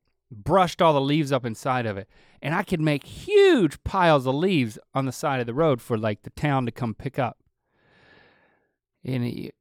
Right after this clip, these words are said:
you, you just run, I mean, as a youngster, I'd run and jump in those things, man. There'd always be dog shit in there.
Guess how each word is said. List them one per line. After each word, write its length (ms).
you, 220
you 180
just 220
run, 260
I 60
mean, 320
as 140
a 60
youngster, 420
I'd 120
run 160
and 100
jump 240
in 120
those 200
things, 360
man. 220
There'd 120
always 300
be 120
dog 300
shit 200
in 100
there. 220